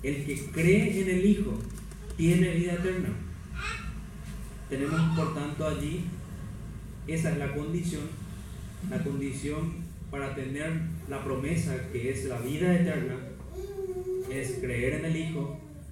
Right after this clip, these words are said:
Vimos de qué se trata creer en el Hijo, creer en su muerte, creer en su resurrección,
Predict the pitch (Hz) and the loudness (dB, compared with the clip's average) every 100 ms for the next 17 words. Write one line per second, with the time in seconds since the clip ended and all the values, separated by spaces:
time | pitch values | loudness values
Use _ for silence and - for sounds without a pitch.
0 | - - 151 147 139 - - - - - | -8 -4 -2 -2 -2 -4 -8 -12 -14 -16
1 | - - - - 127 - 170 175 175 - | -14 -14 -10 -6 -2 0 0 2 0 -2
2 | 165 170 - 165 123 120 127 135 131 160 | 0 0 0 -2 -4 -6 -4 -4 -4 -4
3 | - - 427 - - 381 359 - - - | -2 -4 -4 -6 -10 -8 -8 -10 -16 -4
4 | 131 135 143 127 131 127 147 165 - - | 0 2 2 0 -4 -4 0 0 2 0
5 | - - - - - - - 147 156 - | -4 -8 -12 -14 -16 -14 -4 -2 0 0
6 | 165 147 117 135 127 - 170 185 180 - | -2 -2 -4 -4 -4 -2 2 4 4 0